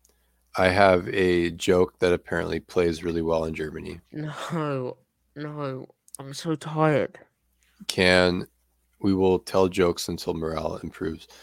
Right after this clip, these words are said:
Speaker 1: Can a kangaroo jump higher than a house?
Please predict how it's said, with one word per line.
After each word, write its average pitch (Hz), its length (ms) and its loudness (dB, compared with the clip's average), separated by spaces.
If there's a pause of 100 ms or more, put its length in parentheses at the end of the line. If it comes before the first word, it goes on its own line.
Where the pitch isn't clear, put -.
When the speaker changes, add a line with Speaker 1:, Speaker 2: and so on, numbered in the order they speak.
(380)
Speaker 1:
Can 90 220 0
a 92 100 4
kangaroo 98 580 2
jump 87 280 -2
higher 87 340 0
than 80 140 -4
a 76 80 -8
house? 78 580 -8